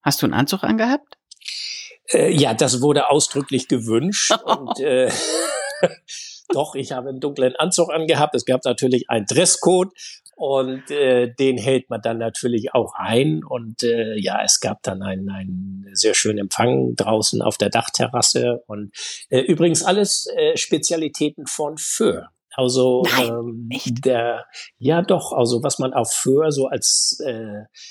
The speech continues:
Speaker 2: als Cocktail trinkt, das war mir vorher aber auch schon geläufig, das ist Manhattan. Und zwar rührt das daher, dass einige Auswanderer irgendwann dann von New York wieder zurück zur Insel gekommen sind und, ähm, dann den Manhattan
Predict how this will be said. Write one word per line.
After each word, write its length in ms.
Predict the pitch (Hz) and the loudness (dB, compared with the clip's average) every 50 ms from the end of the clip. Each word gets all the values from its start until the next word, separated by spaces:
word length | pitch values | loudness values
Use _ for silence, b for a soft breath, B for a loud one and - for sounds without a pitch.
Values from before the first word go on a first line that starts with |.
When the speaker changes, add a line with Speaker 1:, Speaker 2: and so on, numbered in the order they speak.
| B B | B B
Speaker 2:
als 560 | - 123 107 - - - - - - - - - | -8 -2 0 2 2 4 2 2 0 -2 -8 -8
Cocktail 720 | - - 175 - - - - - - 135 131 127 123 113 - | -2 -2 -2 -2 -2 -2 -2 0 2 4 4 4 4 2 0
trinkt, 480 | - - - - 131 123 131 - - _ - | -6 -12 -8 -4 -4 -4 -4 -4 -8 _ -10
das 300 | - 113 - - - 139 | -8 -6 -6 -6 -4 -2
war 120 | 131 123 120 | -2 -2 0
mir 160 | 127 117 107 | 0 -2 0
vorher 320 | - - 170 180 139 139 | 2 2 2 4 4 2
aber 180 | 127 120 123 123 | 0 -2 -6 -6
auch 120 | 131 127 - | -4 -2 -2
schon 220 | - 127 117 110 | -2 -4 -2 -2
geläufig, 640 | 113 113 110 113 117 127 131 123 - 156 147 147 B B B B B B B - | 0 0 2 2 4 2 2 2 2 0 0 0 B B B B B B B -10
das 160 | 180 - - | -6 -4 -2
ist 140 | 147 - - | -2 -2 -2
Manhattan. 680 | 135 143 156 156 151 - 165 156 156 _ _ - - _ - - | 0 0 0 0 0 -2 -4 -4 -4 _ _ -20 -20 _ -14 -6
Und 80 | 110 | -4
zwar 420 | - - 127 123 120 120 127 131 - - | -4 -2 -2 -4 -4 -4 -4 -6 -6 -6
rührt 320 | 127 120 143 151 156 - | -2 2 4 4 4 4
das 180 | 165 139 - - | 2 2 2 0
daher, 340 | - - 143 139 139 151 147 | -2 -2 -2 -2 0 0 0
dass 240 | 147 120 - - | 0 -2 -2 -2
einige 480 | - 143 139 143 135 131 131 139 131 - | -2 -2 -2 0 -2 0 0 0 2 2
Auswanderer 720 | 127 135 139 - - - 135 147 151 143 139 139 147 147 | 2 2 2 0 -2 -4 -6 -6 -4 -4 0 0 0 2
irgendwann 460 | - 147 143 151 139 139 139 139 135 | 2 0 0 0 -2 -2 -2 -2 0
dann 160 | 131 131 127 | 0 -2 -2
von 180 | - - 135 139 | -2 -2 -2 0
New 140 | 135 135 131 | 0 2 2
York 320 | 127 135 143 139 123 - | 2 4 2 2 0 -2
wieder 200 | 143 131 143 127 | 0 0 0 2
zurück 320 | - - 123 139 151 - - | 2 2 2 2 0 0 0
zur 120 | - 131 | 0 0
Insel 260 | 143 143 147 156 147 | 2 0 0 -2 0
gekommen 400 | - 151 143 - - 139 139 143 | 0 0 0 0 -4 -8 -8 -6
sind 300 | 143 139 143 143 143 - | -6 -6 -6 -6 -6 -2
und, 240 | 135 131 127 123 B B B B B B B B B B | -2 -2 -2 -2 B B B B B B B B B B
ähm, 460 | - 127 135 135 131 131 127 131 127 127 | 4 4 6 6 4 4 0 -2 -4 0
dann 160 | 135 135 139 | 2 2 4
den 180 | 135 147 147 151 | 4 4 4 4
Manhattan 500 | 156 156 160 147 196 202 - - 131 | 4 4 4 4 2 2 2 0 -2